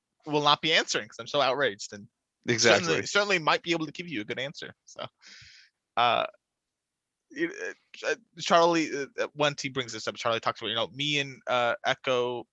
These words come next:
Speaker 1: burned down the plane, all the statues in it." Uh, and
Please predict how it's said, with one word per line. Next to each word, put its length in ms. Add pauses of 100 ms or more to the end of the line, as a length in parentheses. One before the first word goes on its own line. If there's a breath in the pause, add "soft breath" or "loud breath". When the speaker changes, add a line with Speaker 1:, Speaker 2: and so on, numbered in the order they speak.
Speaker 1:
burned 260
down 160
the 80
plane, 480
all 120
the 40
statues 560
in 120
it." 220 (640)
Uh, 140
and 160